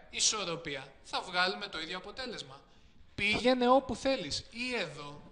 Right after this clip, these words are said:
ή εδώ, όπου και να πας, το ίδιο θα βρεις. Ας πάμε στην πρώτη. Τυχαία. Η ποσότητα ισορροπίας, επομένως, θα είναι μ,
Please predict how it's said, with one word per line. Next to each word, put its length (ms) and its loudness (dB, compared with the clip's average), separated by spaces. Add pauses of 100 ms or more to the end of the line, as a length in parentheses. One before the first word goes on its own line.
(120)
ή 160 -8 (120)
εδώ, 380 -12
όπου 280 -14
και 180 -10
να 140 -4
πας, 240 -4
το 100 -6
ίδιο 220 -6
θα 160 -8
βρεις. 320 -14 (520)
Ας 240 10
πάμε 240 4
στην 140 -6
πρώτη. 340 2 (960)
Τυχαία. 420 2 (720)
Η 140 6
ποσότητα 580 10
ισορροπίας, 680 4
επομένως, 680 -2 (360)
θα 220 8
είναι 340 4 (400)
μ, 260 -10